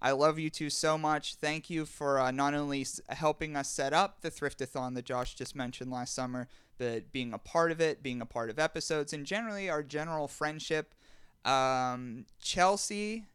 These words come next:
Chelsea Ashley out there, who, uh, is our video person for Thrifty,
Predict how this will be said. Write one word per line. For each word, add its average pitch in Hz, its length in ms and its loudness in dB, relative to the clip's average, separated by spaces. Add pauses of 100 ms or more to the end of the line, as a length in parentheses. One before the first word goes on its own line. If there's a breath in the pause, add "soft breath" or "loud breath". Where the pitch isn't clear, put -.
Chelsea 160 460 0
Ashley 151 440 0
out 151 200 -2
there, 156 340 -2
who, 131 300 -4
uh, 117 400 0
is 123 200 -10
our 117 160 -6
video 160 360 0
person 123 360 -6
for 120 160 -10
Thrifty, 123 560 -6